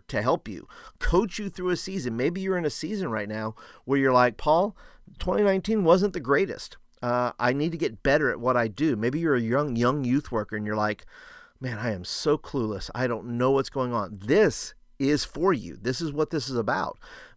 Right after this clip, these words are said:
You may be on the other end of the spectrum and say, "Paul, I have grown up in this thing called youth ministry. I am maybe, uh, slightly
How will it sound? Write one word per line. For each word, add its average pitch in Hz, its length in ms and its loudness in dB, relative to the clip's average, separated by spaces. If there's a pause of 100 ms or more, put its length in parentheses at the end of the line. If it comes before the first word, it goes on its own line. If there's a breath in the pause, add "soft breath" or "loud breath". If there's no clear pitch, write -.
(140)
You 151 200 -2
may 160 180 6
be 170 160 4
on 147 140 4
the 139 180 -2
other 185 260 8
end 131 120 2
of 113 80 -2
the 110 60 -6
spectrum 113 360 -4
and 120 100 -4
say, 123 160 -4
"Paul, 147 400 0 (280 loud breath)
I 123 140 4
have 127 180 0
grown 117 400 -2
up 160 200 4
in 131 120 -2
this 104 180 -6
thing 110 140 -6
called 107 240 -4
youth 110 240 -8
ministry. 113 360 -6
I 110 220 -6
am 107 260 -6
maybe, 110 460 -4
uh, 104 160 -8
slightly 117 560 -6